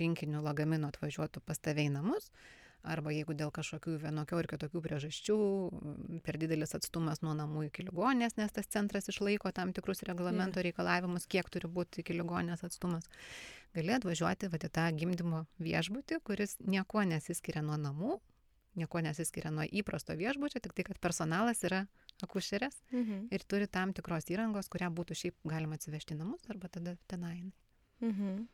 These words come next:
Speaker 2: O kas Lietuvoj trukdo, vat, tokiai praktikai būti įgyvendintai?
Speaker 1: Jinai yra visiškai nereglamentuota. Ką mes turim šiuo metu, tai, e,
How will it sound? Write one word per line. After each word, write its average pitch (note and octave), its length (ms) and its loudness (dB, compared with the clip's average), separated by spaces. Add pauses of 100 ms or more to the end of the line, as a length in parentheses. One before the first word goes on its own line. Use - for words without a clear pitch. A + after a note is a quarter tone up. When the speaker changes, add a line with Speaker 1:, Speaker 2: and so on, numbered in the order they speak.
(720)
Speaker 2:
O A3 100 2 (280)
kas - 280 4
Lietuvoj A3 600 4
trukdo, F3 420 -4
vat, - 280 -4
tokiai - 380 -4
praktikai - 560 -6
būti F3+ 340 -4
įgyvendintai? F#3+ 600 -6 (640)
Speaker 1:
Jinai F#3 240 2
yra A#3+ 120 6
visiškai G#3 360 2
nereglamentuota. G#3 1040 4
Ką G#3 180 2
mes F#3 180 2
turim F#3+ 300 0
šiuo F3 200 0
metu, G3+ 540 0 (360)
tai, E3+ 420 -2
e, D#3+ 480 -4